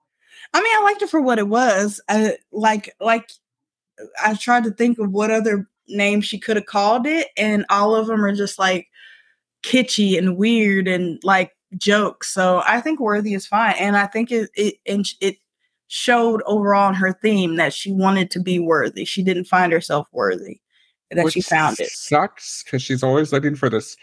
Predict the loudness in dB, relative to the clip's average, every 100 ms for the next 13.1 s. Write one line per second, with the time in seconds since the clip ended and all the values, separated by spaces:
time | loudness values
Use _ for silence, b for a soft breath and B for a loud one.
0 | b b 0 2 2 0 2 0 2 2
1 | 2 -2 _ _ _ _ _ -6 -2 0
2 | 0 -2 0 0 0 0 -2 -2 -6 -6
3 | _ _ _ 2 2 2 2 2 0 0
4 | 0 0 -2 0 2 0 0 -4 -2 0
5 | 0 -2 -2 -2 -2 0 0 0 -2 2
6 | 0 2 0 2 0 0 0 0 -2 -2
7 | -2 0 -2 0 2 0 -4 _ _ _
8 | 0 2 2 2 2 2 2 2 0 0
9 | 0 2 2 0 _ -4 0 0 -2 -8
10 | -8 -6 -6 -6 -6 -6 -8 _ _ _
11 | _ _ _ 0 0 -2 _ 0 0 -2
12 | -2 -2 0 -2 0 -2 -2 -6 -16 -20
13 | -20